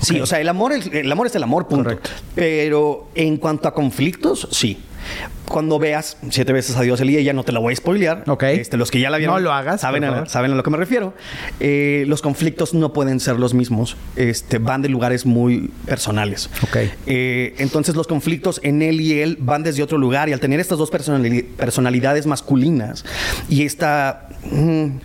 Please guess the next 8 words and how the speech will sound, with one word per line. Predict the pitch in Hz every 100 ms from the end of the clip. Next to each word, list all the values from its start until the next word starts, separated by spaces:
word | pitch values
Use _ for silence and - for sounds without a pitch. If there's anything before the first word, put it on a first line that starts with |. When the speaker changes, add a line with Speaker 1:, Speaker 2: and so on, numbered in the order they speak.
| - -
Speaker 1:
por | 131
decirlo | 135 214 233
de |
alguna | 185 180
forma, | 175 165 170
competencia | 147 117 107 - 123 135 147 165 294 - - - -
o | 143 143 131 127 - - - - - - - - - - - - - - -
horizon-, | - 139 127 151 139